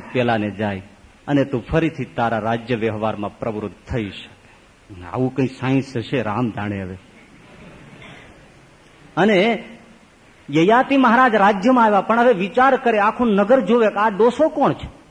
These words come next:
લાકડીને ટેકે આવો ખાંફતો, એકદમ પળિયા વાળ, મોંમાં દાંત પડી ગયેલા, ડગુમગુ ચાલે, ઉધરસમાં ખખડે.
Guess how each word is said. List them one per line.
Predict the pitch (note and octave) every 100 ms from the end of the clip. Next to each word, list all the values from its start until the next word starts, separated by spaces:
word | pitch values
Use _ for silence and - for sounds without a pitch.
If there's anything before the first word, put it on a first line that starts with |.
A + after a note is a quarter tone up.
| - - _ _ _ _ _ _
લાકડીને | B2+ D#3 F3 A3+ A3
ટેકે | A3+ G#3 A#3
આવો | G#3 F#3+
ખાંફતો, | A3 - F#3+ G3 - A3+ A3 -
એકદમ | G3+ G#3+ D#3 G3
પળિયા | F3 F3+ F3+ G3+
વાળ, | F#3 D#3 F#3+
મોંમાં | E3+ D3+ E3+ F#3
દાંત | D3 E3 E3
પડી | E3 F3
ગયેલા, | E3+ F3+ E3+
ડગુમગુ | D3+ D#3 F3 E3 D#3+ E3
ચાલે, | - D3+ E3+
ઉધરસમાં | E3 C#3+ C3+ E3+ F3 F3
ખખડે. | - C#3+ D#3+